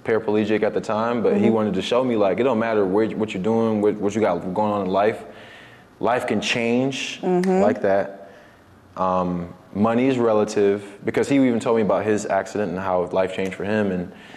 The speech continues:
Speaker 1: it just taught me an appreciation for
Speaker 2: Yeah.
Speaker 1: everyday life, because you don't know, it could be a car accident tomorrow that somebody else caused, and now you no longer have the same use of your limb. Or, like, it could be anything,
Speaker 2: Yeah.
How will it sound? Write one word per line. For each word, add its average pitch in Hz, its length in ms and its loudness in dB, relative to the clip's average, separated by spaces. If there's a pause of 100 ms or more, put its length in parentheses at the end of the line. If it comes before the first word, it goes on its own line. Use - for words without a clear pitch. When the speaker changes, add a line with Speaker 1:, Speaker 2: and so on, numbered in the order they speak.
(240)
Speaker 1:
it - 100 0
just 107 180 0
taught - 180 2
me 110 80 0
an 101 60 0
appreciation 101 760 -2 (260)
for 202 200 4
Speaker 2:
Yeah. 202 60 6
Speaker 1:
everyday 214 460 4
life, 90 380 -4
because 92 680 0 (400)
you 104 120 0
don't 107 220 2
know, 107 460 4
it - 200 -2
could 110 100 -2
be 113 80 4
a 104 40 2
car 123 160 0
accident 117 300 -2
tomorrow 110 480 2
that 95 120 0
somebody 117 340 2
else 135 140 0
caused, 92 460 0 (460)
and 107 120 0
now 107 120 2
you 107 120 2
no 101 100 2
longer 98 240 2
have 92 440 0
the 92 60 -4
same 95 260 -2
use 95 200 -2
of 87 120 -4
your 90 80 -2
limb. 90 240 -4
Or, 113 60 0
like, 143 120 4
it 165 200 2
could 175 80 -2
be 165 100 2
anything, 381 280 2
Speaker 2:
Yeah. 330 80 2